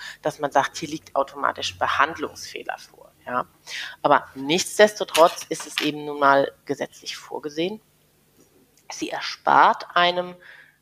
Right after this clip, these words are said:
gerade im strafrechtlichen Ermittlungsverfahren viele schlaflose Nächte und deshalb kann ich sagen, bitte haltet euch dran und dokumentiert eure Einsätze, denn es ist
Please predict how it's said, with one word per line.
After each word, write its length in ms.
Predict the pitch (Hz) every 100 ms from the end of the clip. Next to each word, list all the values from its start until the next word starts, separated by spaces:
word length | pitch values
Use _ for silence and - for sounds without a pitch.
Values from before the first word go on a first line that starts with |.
| _ _ _
gerade 520 | 160 143 143 190 190
im 240 | 135 160 151
strafrechtlichen 880 | - 143 151 - 180 - 160 165 -
Ermittlungsverfahren 1200 | 135 147 - 170 165 - 151 - 143 139 135 - _ _ _ _ _
viele 480 | - - - 233 226
schlaflose 800 | 220 160 151 156 - 156 165 147
Nächte 640 | 131 156 - - 196 196 - _ - _ _ -
und 160 | 151 143
deshalb 260 | - 151
kann 160 | - 143
ich 120 | 139
sagen, 320 | 143 139 143 - _ - _ _
bitte 460 | 156 - 156 147 - _ - _ _ _ _ _
haltet 480 | - - 151 170 -
euch 220 | 147 -
dran 240 | - 143 143 147 - - _
und 160 | - 139
dokumentiert 920 | 135 127 123 127 - - 165 170 - - - - - - _ _ _ -
eure 320 | 139 127 -
Einsätze, 680 | 131 139 147 143 - 139 -
denn 180 | 120 123
es 180 | - -
ist 280 | 135 -